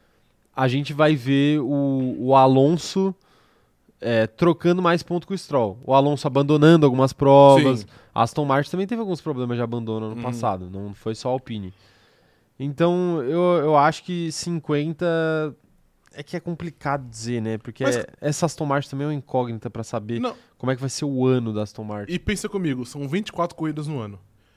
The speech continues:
Speaker 2: Se o Alonso terminar à frente do Stroll em todas por uma posição, que seja do tipo dois pontos a mais, já dá tipo quarenta e oito pontos.
Speaker 1: É, essa foi a sua conta.
Speaker 2: Não, eu acabei de pensar isso depois. Se eu, se eu soubesse isso, eu tinha chutado mais até.
Speaker 1: Entendi.
Speaker 2: <laughs>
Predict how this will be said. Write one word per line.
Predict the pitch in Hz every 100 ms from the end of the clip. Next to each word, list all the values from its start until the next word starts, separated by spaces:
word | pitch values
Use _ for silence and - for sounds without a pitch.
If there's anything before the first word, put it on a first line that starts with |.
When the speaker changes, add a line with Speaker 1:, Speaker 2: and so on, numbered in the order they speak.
| _ _ _
Speaker 2:
Se | -
o | 185
Alonso | 180 175 185
terminar | 202 180 175 151 151 131 - _
à | - 151
frente | - 147 135
do | 143
Stroll | - 151 139 147
em |
todas | 156 165 156 127
por | - 151
uma | 175 180
posição, | 139 120 - 151 127
que | 110
seja | - 123
do | 123
tipo | - 120
dois | 143
pontos | 143 131 120
a | 113
mais, | 135 135 98 - _ _ _ _ _ _ _ _ _
já | 147
dá | 151 170
tipo | -
quarenta | - 160 156
e |
oito | 175
pontos. | - 131 139 - -
Speaker 1:
É, | 104 117
essa | 123 -
foi | 165
a |
sua | 156 160
conta. | 127 98 _ _ -
Speaker 2:
Não, | 233 240 185
eu | 147 151
acabei | 156 160
de | 156
pensar | 196 180
isso | 170
depois. | 180 151 151
Se | 151
eu, | 147
se | 143
eu | 156
soubesse | 160 151 147
isso, | 151 160
eu |
tinha | 156
chutado | 160 - 175 165
mais | 156 147 123
até. | 120 151
Speaker 1:
Entendi. | - 127 120 156 156
Speaker 2:
<laughs> | 110